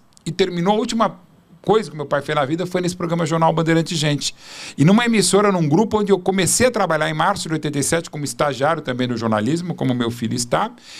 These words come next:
e onde no ano seguinte eu conheci a mãe do meu filho, a Ellen Martins, que é apresentadora do Globo Rural. Então assim, o Grupo Bandeirantes, onde entre idas e vindas em Rádio Bandeirantes, T V Bandeirantes e Band Esportes, eu trabalhei dezenove anos.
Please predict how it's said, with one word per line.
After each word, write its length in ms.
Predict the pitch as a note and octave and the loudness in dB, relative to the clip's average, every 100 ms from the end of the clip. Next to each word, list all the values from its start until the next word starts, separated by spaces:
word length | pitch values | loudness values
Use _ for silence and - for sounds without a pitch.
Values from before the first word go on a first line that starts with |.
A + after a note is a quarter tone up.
| - | -4
e 60 | D#3+ | 2
onde 180 | G3+ G3+ | 4 4
no 100 | G3+ | 4
ano 160 | A3+ | 2
seguinte 280 | - G3 G#3+ | 0 -2 -2
eu 60 | A3+ | 0
conheci 260 | A3+ - | 0 2
a 40 | G#3 | 2
mãe 220 | D#3+ A3+ | 2 0
do 80 | G3+ | 0
meu 140 | C#3+ | -2
filho, 300 | - G2+ G2+ | -2 -2 0
a 60 | G#2 | 0
Ellen 160 | A#2+ | 0
Martins, 360 | C3+ B2 C3 B2 | -2 -2 -6 -4
que 100 | C3+ | -2
é 20 | |
apresentadora 560 | C3 B2+ C3 B2 B2 B2+ | -2 -2 -2 -2 0 0
do 60 | |
Globo 220 | B2 B2+ | 0 2
Rural. 320 | C3+ B2 G#2+ - - - - | 4 4 2 -2 -20 -18 0
Então 100 | G#3+ | 2
assim, 160 | A3 | 4
o 60 | G3 | 2
Grupo 260 | D#3+ A#3 G#3+ | 2 2 2
Bandeirantes, 400 | F#3+ D3+ D3 C3 | 2 2 0 0
onde 180 | C3+ | 2
entre 300 | C3+ C3 A#2+ | 2 0 -2
idas 340 | C#3 F#3 G3+ B2+ | 0 2 2 0
e 80 | C3+ | -2
vindas 360 | B2 A#2 G2+ | -4 -4 -2
em 120 | A2+ | -2
Rádio 280 | G2+ D3+ D#3 | -2 -2 -2
Bandeirantes, 400 | B2+ A2+ A2+ G#2+ | -8 -8 -8 -8
T 100 | A#2+ | -4
V 100 | C3 | -2
Bandeirantes 400 | C#3 A2+ A2 G2+ | -2 -2 -2 -4
e 40 | G#2+ | -4
Band 140 | B2 | -6
Esportes, 340 | A#2 - D3+ | -6 -2 -2
eu 60 | D#3 | 0
trabalhei 340 | E3+ E3 D#3+ | -2 0 0
dezenove 400 | D#3 D#3 D#3+ E3 | -2 0 0 0
anos. 320 | C#3 B2 B2+ | -2 -2 -6